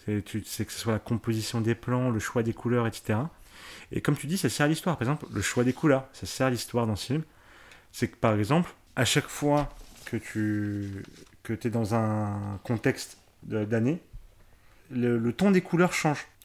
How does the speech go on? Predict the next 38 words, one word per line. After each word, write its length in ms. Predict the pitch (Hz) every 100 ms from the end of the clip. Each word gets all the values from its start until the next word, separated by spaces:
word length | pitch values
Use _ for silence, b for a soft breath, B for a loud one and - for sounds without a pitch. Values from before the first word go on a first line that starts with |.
| -
On 80 | 113
vous 100 | 107
parlait 240 | 120 117
du 80 | 107
format 260 | - 131
de 60 | 117
l'image, 260 | 117 170 151
mais 80 |
aussi 180 | 117 -
le 60 | 147
ton 160 | -
des 120 | 151 147
couleurs. 340 | - 135 131 b b
Et, 200 | - 120
euh, 180 | 113 107
c'est 160 | 101 101
des 340 | 113 107 104 - _
couleurs 380 | - 120 127 147
beaucoup 320 | 127 120 -
plus, 420 | 113 - 127 131 120
euh, 120 | 113
flashy, 720 | - - 165 147 - 175 160 - _ _ -
beaucoup 260 | - -
plus, 320 | - - 131
euh, 220 | 120 110 104 98 b b -
ah, 100 | 113
qui, 220 | - 104
qui 180 | - 113
attaquent 520 | 110 143 135 - - -
avec, 300 | 131 110 -
euh, 160 | 117 104
Monsieur 280 | 107 - 104
Gustave 400 | 101 - 160 - B B B
pour 220 | - 135 123
a-, 100 | 123 -
appuyer 420 | - 120 - 139 156 117
l'aspect 400 | 120 - 151 156
que, 240 | 123